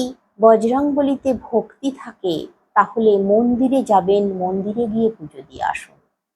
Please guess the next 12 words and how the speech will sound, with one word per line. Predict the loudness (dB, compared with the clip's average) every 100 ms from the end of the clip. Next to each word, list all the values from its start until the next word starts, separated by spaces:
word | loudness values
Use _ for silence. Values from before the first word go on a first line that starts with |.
| _ _ 0
কিন্তু | 0 4 4
ওনাকে | 2 0 -2
স্পর্শ | -2 -2 0 0 -6 -14 -10
করবেন | -8 -10 -12 -18 -18
না। | -18 -20 _ _ _ _ _ _ _ 2
উনি | 4 6
হচ্ছেন | 4 2 0 2 2
ব্রহ্মচারী | 4 4 4 2 2 4 2 2
মানুষ, | 0 -2 -4 -14 -20 _ _ _ _
মানে | -6 0 2
উনি | 2 2
ব্রহ্মচারী, | 4 4 2 0 0 -2 -4